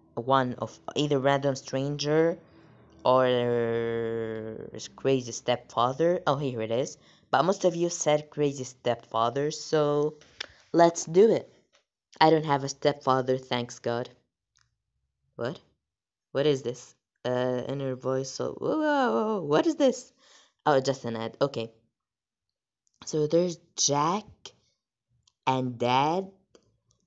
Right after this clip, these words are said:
A daddy, I assume that's the stepfather. I'm gonna give the stepfather an evil voice and probably give my, keep my usual voice for Jack.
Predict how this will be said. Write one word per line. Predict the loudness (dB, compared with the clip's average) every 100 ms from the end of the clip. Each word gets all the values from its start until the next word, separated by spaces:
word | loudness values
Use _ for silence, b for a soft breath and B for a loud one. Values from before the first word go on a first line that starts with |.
| _ -20 -18 0
A | 0
daddy, | 2 0 0 -2 -4 -6 0
I | 0 0 -2 -6
assume | -8 -6 -6
that's | -4 -4 -4 -12
the | -12 -12
stepfather. | -14 _ -4 -4 -10 -16 -18 -20 -20 _ _ _ _ _ _ _ _ _
I'm | -6
gonna | -2 -2
give | -2 -4
the | -4
stepfather | -2 -2 0 0 0 -4
an | -6 -2
evil | 0 0 -2
voice | 0 0 0 -2 B B B B _
and | -6 -4 -2 -4 -6 -8 -16 _ _ -4
probably | 0 0 -2 -8
give | -8 -8
my, | -6 -6 -8
keep | -10 -8 -6
my | -4
usual | -2 -2 -2 -4 -2
voice | -4 -4
for | -8 -8 -8 -8 -12 -14
Jack. | -8 -4 -6 -6